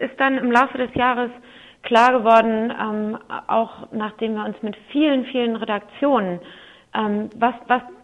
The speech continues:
hinsichtlich der Frage, was die Redaktionen brauchen, um dieses Diskriminierungsverbot mit Leben zu füllen, ähm, ist uns klar geworden, dass wir, ähm, mit dieser, mit dieser Formulierung,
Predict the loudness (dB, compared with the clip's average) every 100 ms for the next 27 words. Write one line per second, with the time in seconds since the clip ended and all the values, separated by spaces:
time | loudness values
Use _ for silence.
0 | _ _ _ _ _ _ -20 -20 -14 -8
1 | -2 0 0 0 -4 -6 -6 -6 -2 0
2 | 0 -4 -6 -10 -8 -8 -10 -4 -2 -2
3 | -2 0 0 -2 -6 -6 -10 -20 -20 -20
4 | _ -4 0 0 -4 -8 -6 -4 -4 -2
5 | -4 -4 -4 0 0 2 0 -2 -6 -4
6 | -4 -4 -4 -4 -4 -8 -14 -12 -8 -6
7 | -6 -10 -18 -20 -20 -6 -4 -4 -6 -6
8 | -6 -6 -2 -2 0 -2 -2 -4 -6 -6
9 | -4 -2 -2 -4 -6 -6 -6 -6 -8 -8
10 | -8 -8 -4 -2 0 -2 -6 -10 -10 -12
11 | -8 -8 -6 -8 -6 -2 2 4 4 0
12 | -2